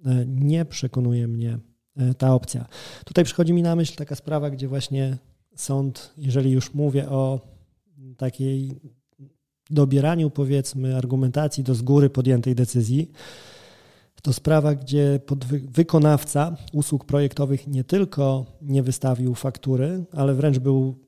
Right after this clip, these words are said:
usilnie monitorowany o to wystawienie przez zamawiającego, to on się upominał o wystawienie faktury. I dlaczego w-, wykonawca nie wystawiał? No ta właśnie przyczyna, o której mówiłem przed chwilą, czyli wiedział już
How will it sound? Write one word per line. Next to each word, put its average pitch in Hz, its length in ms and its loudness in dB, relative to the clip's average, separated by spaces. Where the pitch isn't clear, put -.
usilnie 160 480 4
monitorowany 143 680 4
o 127 140 0
to - 180 0
wystawienie 127 600 0
przez 127 280 -6
zamawiającego, 127 580 -2
to 139 140 -2
on 160 80 2
się - 160 -2
upominał 127 680 -2
o 123 140 -6
wystawienie 127 500 -2
faktury. 135 460 0
I 160 380 -2
dlaczego 160 340 0
w-, 156 80 -4
wykonawca 151 480 2
nie 151 100 0
wystawiał? 156 380 -2
No 196 140 -4
ta 190 140 -2
właśnie 170 280 2
przyczyna, 143 320 -4
o 143 40 0
której 135 200 -4
mówiłem 131 220 0
przed 127 180 -4
chwilą, 123 260 2
czyli 143 280 -4
wiedział 170 440 2
już 156 340 2